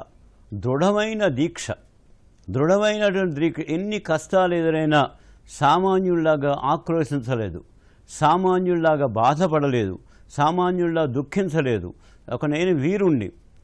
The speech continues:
పైగా క్షత్రియ పుత్రుణ్ణి, కాబట్టి నేను ఎటువంటి పనులు అందరికీ ఆదర్శంగా నిలవాలి అన్న మనోధైర్యంతో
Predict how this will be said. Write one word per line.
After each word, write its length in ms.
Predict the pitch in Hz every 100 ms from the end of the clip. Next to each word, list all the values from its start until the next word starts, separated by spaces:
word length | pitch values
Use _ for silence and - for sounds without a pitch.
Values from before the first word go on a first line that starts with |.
| - -
పైగా 180 | 127 139
క్షత్రియ 560 | - - 151 190 196
పుత్రుణ్ణి, 640 | 190 160 143 147 143 107 101 - - -
కాబట్టి 640 | 143 175 190 143 131 139 160 - - 113
నేను 640 | 143 202 208 175 165 165 - -
ఎటువంటి 520 | 135 160 202 202 170
పనులు 480 | 151 151 160 156 151
అందరికీ 540 | 135 170 185 185 180 175
ఆదర్శంగా 840 | 123 156 190 175 - 175 165 156
నిలవాలి 680 | 127 135 156 156 147 139 143
అన్న 240 | 131 139
మనోధైర్యంతో 1080 | 131 117 143 175 147 147 135 123 110 180 220